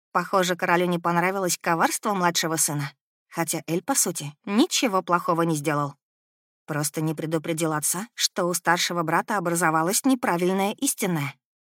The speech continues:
И уж слишком явно радовался этому факту. Не потому ли, что знал, Артрет не одобрит такую невестку, а Айзен быстрее откажется от трона, чем от меня?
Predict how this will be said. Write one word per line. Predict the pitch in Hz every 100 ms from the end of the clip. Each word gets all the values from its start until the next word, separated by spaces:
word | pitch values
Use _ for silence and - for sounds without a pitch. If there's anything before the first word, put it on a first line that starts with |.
| -
И | 160
уж | 156 151
слишком | 170 175 - 180
явно | 170 156 170 214
радовался | 165 170 247 277 254 240 170
этому | 165 165
факту. | 160 147 147 151 - _ _ _ _ _ _ _
Не | - 170
потому | 160 151 160 180
ли, | 320
что | 277 - 180
знал, | 170 151 139 - _ _
Артрет | - 170 - 170 180 - -
не | 196 185
одобрит | 170 165 202 226 311 -
такую | 247 240 190 185
невестку, | 180 165 156 - 160 - _ _ _
а | 165 147
Айзен | 160 214 185 143 _ -
быстрее | 220 196 - 202 185
откажется | 185 190 180 185 -
от | 175
трона, | 170 277 320
чем | 240 190
от | 170
меня? | 175 165 147